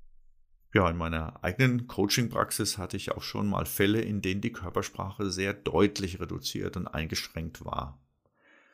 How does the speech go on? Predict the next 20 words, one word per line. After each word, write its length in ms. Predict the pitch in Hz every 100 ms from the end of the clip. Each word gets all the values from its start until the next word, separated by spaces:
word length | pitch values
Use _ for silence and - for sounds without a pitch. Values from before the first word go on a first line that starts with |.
| _ _
Das 440 | 113 110 - - _
entwickelt 500 | 104 98 107 104 -
sich 240 | 95 -
einfach 240 | - - 80
manchmal, 600 | 90 85 - 85 95 - _ _ _ _ _ _ - - -
dass 200 | 98 -
jemand 380 | 104 104 101 95
seine 260 | - 92
Hände 340 | 90 95 98 -
eben 260 | 120 123
nicht 280 | 104 104 -
frei 240 | - - 90
hat, 200 | 80 -
seine 520 | - 85 87 82 82 - _ _ _ _ _
Körpersprache 920 | - - 185 87 - 85 82 92 92 90
sehr, 280 | 90 110
sehr 240 | 110 95 92
reduziert 640 | 95 95 - 113 104 104
hat, 260 | 92 92 -
zu, 260 | - 107